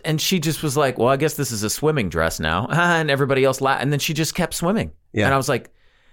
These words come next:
Speaker 1: "Man, I wish I could be that person."
Speaker 2: Well,
Speaker 1: I'd
Speaker 2: you
Speaker 1: be
Speaker 2: gotta
Speaker 1: s-,
Speaker 2: know
Speaker 1: I'd
Speaker 2: the
Speaker 1: be
Speaker 2: audience.
Speaker 1: furious.
Speaker 2: I know, but you gotta know the audience. I know I would never do that to you,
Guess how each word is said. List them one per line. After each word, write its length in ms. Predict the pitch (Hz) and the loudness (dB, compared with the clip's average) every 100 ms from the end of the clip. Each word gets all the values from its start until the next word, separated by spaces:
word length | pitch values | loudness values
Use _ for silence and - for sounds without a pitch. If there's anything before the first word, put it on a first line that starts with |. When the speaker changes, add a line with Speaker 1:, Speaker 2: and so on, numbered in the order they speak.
| _ - - | _ -18 -4
Speaker 1:
"Man, 400 | 135 247 294 208 | 0 2 2 2
I 80 | 123 | 2
wish 200 | 104 113 | 0 -2
I 60 | |
could 160 | 98 95 | -2 -2
be 100 | 101 | 0
that 220 | 85 73 | -2 -2
person." 360 | - 80 - - | -4 -4 -4 0
Speaker 2:
Well, 80 | 339 | 2
Speaker 1:
I'd 60 | 185 | 4
Speaker 2:
you 60 | |
Speaker 1:
be 60 | 233 | 2
Speaker 2:
gotta 200 | 202 240 | 2 4
Speaker 1:
s-, 140 | 208 | 4
Speaker 2:
know 160 | 180 190 | 4 4
Speaker 1:
I'd 100 | 180 | 2
Speaker 2:
the 40 | |
Speaker 1:
be 100 | - | 2
Speaker 2:
audience. 380 | 156 170 160 98 | 2 2 2 0
Speaker 1:
furious. 420 | 269 311 320 294 | 0 0 0 2
Speaker 2:
I 80 | 156 | 2
know, 160 | 143 143 | 2 2
but 80 | 120 | 0
you 80 | |
gotta 160 | 120 120 | 0 2
know 100 | 117 | 2
the 100 | 117 | 2
audience. 240 | 104 87 - | 2 0 -4
I 140 | 127 | 0
know 200 | 147 151 | 4 4
I 100 | 135 | 4
would 160 | 113 110 | 2 0
never 320 | 101 107 104 | 0 2 2
do 180 | 98 98 | 0 -2
that 220 | 87 82 | -2 -6
to 100 | - | -8
you, 300 | 87 62 50 | -10 -10 -14